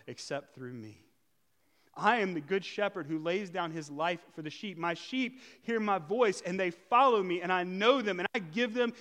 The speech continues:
eternal life, and no one can snatch them from my hand." Do you hear the voice of your shepherd calling to you today, that today is the day of your salvation, and you respond by calling out to him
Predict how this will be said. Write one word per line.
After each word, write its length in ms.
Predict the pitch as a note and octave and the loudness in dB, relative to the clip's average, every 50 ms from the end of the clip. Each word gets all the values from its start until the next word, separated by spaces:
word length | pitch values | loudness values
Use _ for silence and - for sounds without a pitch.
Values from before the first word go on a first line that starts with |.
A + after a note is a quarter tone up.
| - - | -8 -6
eternal 520 | F3 F#3 F3 - - A3+ B3+ B3 A#3 G#3+ | -6 -6 -6 -4 -2 0 2 2 2 2
life, 300 | G3 G#3 G#3 A3+ G#3+ G#3 | 4 6 6 6 4 4
and 240 | G#3+ G3 F#3 F#3 F#3+ | -2 -6 -6 -4 -2
no 200 | G3 G3 G#3+ A3 | 2 4 4 4
one 260 | G#3+ G3+ G3 F#3+ F#3 | 4 4 2 2 0
can 180 | E3 - F3 E3+ | 0 -4 -6 -8
snatch 460 | - - - F#3+ F#3 F#3 F#3 - - | -8 -10 -6 -2 -2 -2 -2 -4 -6
them 260 | - F3+ F3+ F3 E3+ E3+ - - - _ - | -2 -2 0 0 -2 -4 -12 -20 -20 _ -6
from 260 | - F3 E3+ E3+ E3+ E3 | -2 0 0 0 0 -2
my 160 | D#3+ D#3+ D#3 | -2 -2 -2
hand." 320 | C#3+ E3 E3+ E3 D#3 D3 | -2 -2 -2 -2 -2 -2
Do 60 | C#3+ | -4
you 160 | E3+ G#3+ C#4+ - | -2 -2 -2 -2
hear 260 | - - C4+ C4+ B3+ | -2 -6 -4 -4 -2
the 80 | A3 | -2
voice 560 | G3+ D#3+ D3 D3 D#3+ F3+ G3 G#3+ G#3+ A3 - - - - - | -4 -6 -6 -6 0 0 2 2 2 0 0 -10 -14 -6 -4
of 140 | D#3+ E3 D#3+ | -4 -4 -2
your 160 | F#3+ G#3 G3+ | -2 -2 -2
shepherd 500 | - - - G#3+ G3+ G3 - G#3 F3+ - | -4 -4 0 0 0 2 0 -2 -6 -6
calling 460 | - F#3+ F#3 F#3+ G#3 G3+ G3 G3 G3 | -4 0 2 2 2 2 0 -4 -6
to 160 | G3 - F#3+ | -8 -12 -12
you 180 | F3+ F#3 G3+ G3+ | -10 -8 -8 -8
today, 420 | - - F3 E3 F#3 G3+ G#3+ G#3 G#3 - - - | -8 -8 -4 2 2 4 4 2 0 -2 -6 -4
that 120 | E3+ E3 | -4 -2
today 460 | - E3+ E3 C#3+ D3 F#3+ G3 A3 A#3+ | -2 -2 -4 2 4 6 6 6 6
is 140 | A#3 G#3 E3 | 6 4 2
the 100 | F#3+ F#3+ | 0 -8
day 240 | D#3+ D#3 F#3 F#3+ G3 | -4 -2 2 2 2
of 120 | G3 E3+ | 2 0
your 120 | F#3 F#3 E3+ | -4 -8 -8
salvation, 640 | - - F#3+ F3 E3+ E3 F3 F#3+ G3 - - F3+ E3+ | -6 -4 -4 -4 -4 -2 -2 -4 -4 -4 -6 -8 -8
and 120 | F3 F3+ | -6 -4
you 120 | G3+ B3 | -4 -4
respond 500 | A3 G#3 F3+ - - - A3 G#3+ G#3+ G3+ | -4 -4 -6 -6 -6 -2 0 0 2 2
by 120 | F#3+ F3+ E3+ | 2 0 -2
calling 500 | - - - A#3 A#3 A#3+ A#3 A3+ G#3 F#3 | -2 -2 2 2 4 4 4 2 0 2
out 240 | G3 G#3 A3 G#3+ - | 2 2 2 2 0
to 120 | G#3 G3 | -4 -2
him 220 | F#3+ F#3+ F#3+ F3+ | -2 -2 -2 -4